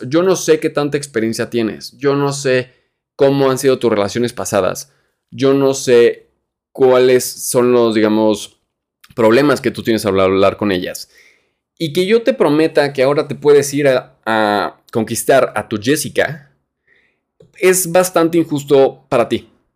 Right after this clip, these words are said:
¿ok? Y te voy a explicar por qué. Lo primero es que yo siempre les digo, esto funciona, pero funciona en el momento en que lo entiendes. Velo de esta manera.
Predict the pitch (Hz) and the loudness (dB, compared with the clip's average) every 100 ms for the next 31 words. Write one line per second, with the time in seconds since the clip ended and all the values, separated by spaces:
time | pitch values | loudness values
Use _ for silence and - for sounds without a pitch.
0 | _ - 120 156 160 - 143 131 147 180 | _ -4 2 2 2 -6 -6 2 2 2
1 | - 135 110 107 147 175 220 233 - _ | 0 0 0 0 0 0 0 -2 -6 _
2 | - _ _ _ 160 165 247 311 - 208 | -20 _ _ _ -2 2 4 4 2 0
3 | _ _ _ - _ 147 160 156 - - | _ _ _ -20 _ 0 2 2 -4 -14
4 | _ _ - - - _ _ - 160 156 | _ _ -20 -18 -18 _ _ -4 2 4
5 | 143 139 175 202 214 151 123 127 98 - | 4 2 2 2 0 2 2 2 0 -2
6 | _ _ _ _ _ _ _ - 214 285 | _ _ _ _ _ _ _ 0 0 0
7 | 247 135 120 120 92 - - 139 139 151 | 0 0 0 -2 -2 -8 -2 0 2 -2
8 | 151 190 208 214 151 127 123 131 127 135 | -2 0 2 2 2 2 0 0 0 -2
9 | 135 127 113 117 127 127 95 - _ _ | -2 -2 -2 -2 -2 -4 -4 -12 _ _
10 | _ _ _ _ - _ _ _ _ - | _ _ _ _ -20 _ _ _ _ -6
11 | 143 170 160 147 127 104 87 | 2 4 4 2 0 -2 -6